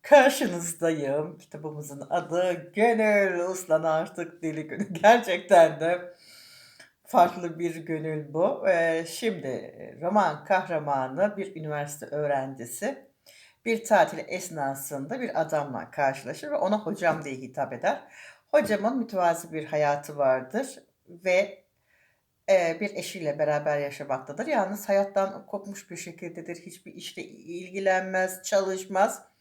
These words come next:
Ama bir şekilde de hayatını devam ettirir. Hatta bir öğrenci çok merak eder. Onun para kazanıp kazanmadığını, e, pardon, maddi gelirinin olup olmadığını sorar, sorar. Adamsa öyle bir maddi gelirinin olmadığından bahseder.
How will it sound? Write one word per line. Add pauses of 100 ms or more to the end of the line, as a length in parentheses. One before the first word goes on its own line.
(460)
Ama
bir
şekilde
de
hayatını
devam
ettirir. (300)
Hatta
bir
öğrenci
çok
merak
eder.
Onun
para
kazanıp
kazanmadığını, (500)
e, (840)
pardon,
maddi
gelirinin
olup
olmadığını
sorar,
sorar.
Adamsa (320)
öyle
bir
maddi
gelirinin
olmadığından
bahseder.